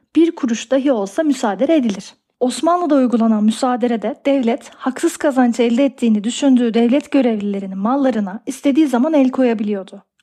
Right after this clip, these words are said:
Aynı zamanda ölen veya idam edilen yüksek derece memurlarının da mallarına el konuluyordu. Bu kişiler öldüklerinde devlet hazinesi adına mal varlıklarına el konulmuş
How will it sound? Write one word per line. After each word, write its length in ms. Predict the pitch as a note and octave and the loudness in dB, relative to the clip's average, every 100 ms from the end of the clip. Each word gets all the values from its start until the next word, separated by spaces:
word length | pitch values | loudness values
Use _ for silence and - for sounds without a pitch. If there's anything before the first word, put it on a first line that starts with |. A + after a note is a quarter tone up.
| - | -4
Aynı 300 | C#4 D#4+ C#4+ | 0 2 2
zamanda 460 | B3 A3 G3+ G3+ - | 2 0 -2 -8 -2
ölen 400 | B3+ A#3 G#3+ B3+ _ _ C4 | 0 2 -2 -6 _ _ -2
veya 240 | B3+ B3 | 0 0
idam 380 | B3+ B3+ C#4+ C4+ | 0 0 2 2
edilen 300 | A3 G#3+ G3+ | 2 -2 0
yüksek 460 | A3 A3 D#4 D4+ | -2 0 -2 0
derece 280 | C4 A#3 G#3+ | 0 -2 -2
memurlarının 720 | A3 B3+ C4+ B3 A3+ G#3+ G3+ C#4+ | 2 4 4 2 0 -2 0 -2
da 60 | |
mallarına 480 | D#4+ B3+ G#3 A#3+ F4+ | 2 0 0 0 0
el 140 | D4+ | 0
konuluyordu. 600 | B3 A#3 G3 F#3 F#3 G3 - _ _ _ _ _ - | 0 -2 -2 -8 -18 -20 -20 _ _ _ _ _ -6
Bu 100 | C#4 | -6
kişiler 340 | - E4+ D#4+ D4+ | -4 -2 0 2
öldüklerinde 800 | C4 A#3+ C4 C#4+ C#4 A#3+ G3+ - _ - | 2 0 0 0 2 2 0 -10 _ -2
devlet 300 | A#3+ C4+ E4+ | 0 2 0
hazinesi 440 | D4 C4 B3 A#3+ C#4 | 0 2 2 2 0
adına 280 | A3 G#3 | 0 -2
mal 240 | G3+ A#3+ C#4 | 0 -2 -2
varlıklarına 580 | B3 G#3+ - G#3 G3 F#3+ | -2 -4 -6 -6 -6 -2
el 160 | B3 | -2
konulmuş 580 | B3+ E4 E4 D#4+ D4+ | -2 -6 -4 -4 -6